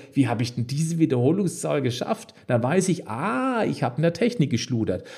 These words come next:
Also ist das Ziel heute, die gleiche Wiederholungszahl mit guter Technik zu erledigen. Oder ich mache auch Notizen, das kommt jetzt leider immer häufiger vor, extrem hart. Das habe ich zum Beispiel bei den Kniebeugen,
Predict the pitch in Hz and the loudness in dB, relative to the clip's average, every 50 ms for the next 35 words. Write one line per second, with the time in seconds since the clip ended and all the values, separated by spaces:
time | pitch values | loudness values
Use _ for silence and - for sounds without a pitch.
0 | - - - 113 127 147 160 226 240 202 - - 175 156 - - - - 143 127 | -14 -4 0 2 2 4 4 4 2 2 2 4 2 2 2 0 0 0 2 2
1 | 110 95 101 110 127 165 185 - 254 226 - 135 123 123 - 113 107 104 98 101 | 2 2 2 4 4 2 2 2 0 0 2 0 -2 0 2 2 4 4 4 4
2 | 113 135 143 - 156 139 135 123 120 101 104 107 120 143 139 139 - 156 160 185 | 4 4 4 4 2 2 2 2 2 2 2 2 2 0 0 -2 -2 0 2 2
3 | 202 214 - - - 277 294 285 - 151 120 - - 123 107 - - 120 120 - | 2 2 2 6 8 8 8 8 8 4 2 2 2 0 0 0 -2 -4 -4 -2
4 | - 117 113 104 101 104 104 101 - 101 101 - 95 92 - - - - - - | -2 -2 0 0 0 0 -2 -4 -4 -8 -8 -10 -6 -4 -4 -4 -4 -6 -6 0
5 | - 135 123 156 156 143 147 - - - 139 - 143 147 143 - 147 - - 135 | 2 4 6 6 6 4 2 0 0 0 2 2 2 2 0 0 0 0 0 0
6 | 127 - 165 165 170 - - 185 180 165 131 - - - 139 139 135 131 - - | 2 2 2 2 2 0 -2 0 2 2 2 2 2 0 0 2 0 -2 0 0
7 | 127 131 127 127 120 131 123 117 110 123 147 160 - - - 170 165 - 160 156 | 2 2 4 4 4 4 4 4 6 6 6 4 4 2 2 2 2 4 4 4
8 | 175 175 175 - - - - - 156 143 143 - - - - - 120 143 139 139 | 6 4 2 -2 -10 -8 -2 0 2 2 2 0 -4 -4 -2 2 4 6 8 8
9 | 147 151 143 143 - - - 123 120 123 127 123 123 - - - - - - - | 6 6 2 -2 -4 -2 0 2 4 4 4 2 0 -4 -10 -14 -20 -20 -8 -6
10 | - 123 - 131 131 143 135 120 - - 160 143 139 131 123 131 156 151 - - | -4 0 0 2 2 2 0 0 2 2 2 2 2 2 2 2 2 0 0 -2
11 | 151 - 135 127 123 127 127 123 123 123 123 123 - 147 160 175 190 170 151 139 | -2 0 2 2 4 4 4 2 2 0 -2 -2 0 2 4 4 4 4 4 6
12 | 143 151 170 165 190 190 202 202 | 6 6 6 6 4 4 4 2